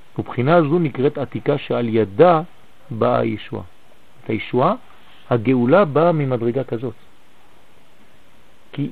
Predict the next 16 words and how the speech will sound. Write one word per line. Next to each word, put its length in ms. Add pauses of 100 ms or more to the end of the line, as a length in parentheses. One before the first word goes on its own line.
כי 160
האנשים 440
שואלים 540
ב-, 260
בצדק, 520 (1400)
"תגיד 320
את 40
האמת, 320 (300)
המשיח 460
יכול 260
לבוא?" 240 (720)
תראו 160
איזה 120
בלגן. 400 (640)
<laughs> 560
איזה 140